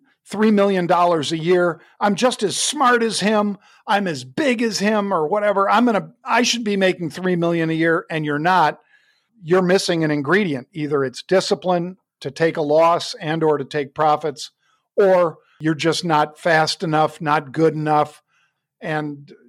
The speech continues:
you know, it's really tough for those men and women who discover that they're not good enough, because it really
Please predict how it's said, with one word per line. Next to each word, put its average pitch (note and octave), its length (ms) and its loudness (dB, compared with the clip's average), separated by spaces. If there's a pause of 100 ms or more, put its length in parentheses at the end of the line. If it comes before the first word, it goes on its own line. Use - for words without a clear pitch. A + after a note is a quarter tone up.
(120)
you D#3 80 -4
know, D3 320 0
it's D#3 240 -6
really F3 360 2
tough - 400 0
for E3 120 -4
those D#3 440 0
men D#3+ 300 -2
and D#3 160 -2
women F3 320 0
who C3+ 320 -4 (420)
discover F3+ 640 2
that C3+ 240 -6
they're D#3 200 2
not D#3+ 400 0
good D3 180 0
enough, C3 460 -4 (340)
because C#3+ 560 -2 (260)
it F3 200 -4
really E3 760 2